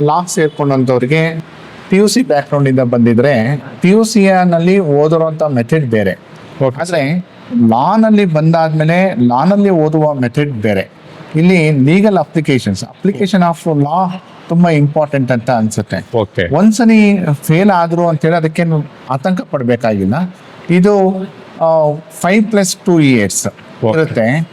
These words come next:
Speaker 2: ಓಕೆ.
Speaker 1: ಅಂದ್ರೆ ಏಳು ವರ್ಷ ಅವಧಿ, ಕಾಲಾವಧಿ ಇರುತ್ತೆ.
Speaker 2: ಕೋರ್ಸ್‌ನ ಮುಗಿಸ್ಬೇಕು.
Speaker 1: ಆ, ಅಷ್ಟು ವರ್ಷದಲ್ಲಿ, ಆ, ಕಾನೂನು, ಆ, ಇದನ್ನ ಡಿಗ್ರಿಯನ್ನ ತೆಗೆದುಕೊಳ್ಬೋದು.
Speaker 2: ಓಕೆ.
Speaker 1: ಫೇಲ್ ಆದ್ರೂ ಕೂಡ ಹೆದರ್ಕೊಳ್ಬೇಕಾಗಿಲ್ಲ.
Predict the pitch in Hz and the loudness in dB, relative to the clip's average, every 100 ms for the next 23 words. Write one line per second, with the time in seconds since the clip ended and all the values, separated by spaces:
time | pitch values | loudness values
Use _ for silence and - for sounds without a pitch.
0 | 120 110 151 180 165 147 175 220 202 180 | -4 -4 -2 0 2 2 2 2 2 -2
1 | - 175 170 165 175 - - 147 160 156 | -2 -2 -2 -4 -10 -12 -4 0 0 0
2 | 151 156 160 147 185 127 160 160 190 170 | 0 -2 -2 -4 -4 -4 -4 -4 -6 -4
3 | 143 139 - 185 170 156 160 - 233 214 | -4 -4 -6 -4 -2 -2 -4 -4 -2 0
4 | 185 196 190 214 190 185 175 160 156 - | 0 0 2 2 0 -2 -2 0 -2 -2
5 | 160 170 175 165 147 135 - - 143 135 | -2 0 0 0 0 -2 -6 -8 -2 0
6 | 135 135 143 143 135 143 160 147 156 131 | 0 -2 0 0 0 0 2 0 0 -2
7 | 127 - 110 92 90 - - 113 104 - | -2 -2 -4 -2 -4 -6 -6 -2 -2 -4
8 | 107 185 220 214 190 180 170 196 180 147 | -4 -2 0 0 0 -2 -2 -2 0 0
9 | 160 160 143 131 123 117 107 139 | -2 -2 -2 -2 -2 -2 -2 -2